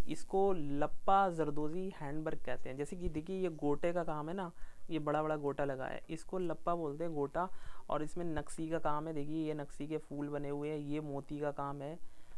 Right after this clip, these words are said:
ये कटदाना भी यूज़ किया हुआ है इसमें। और ये देखिए आप, ये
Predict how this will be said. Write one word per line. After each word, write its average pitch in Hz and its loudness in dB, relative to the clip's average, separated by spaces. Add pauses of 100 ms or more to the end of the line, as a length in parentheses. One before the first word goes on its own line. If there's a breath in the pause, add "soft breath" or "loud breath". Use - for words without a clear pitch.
(120)
ये 143 -2 (440)
कटदाना 143 -2
भी 147 -4
यूज़ 143 -6
किया 143 -2
हुआ 139 0
है 139 0
इसमें। 156 -8 (720 loud breath)
और 135 -4
ये 147 -4
देखिए 147 -4
आप, 147 -2
ये 147 -6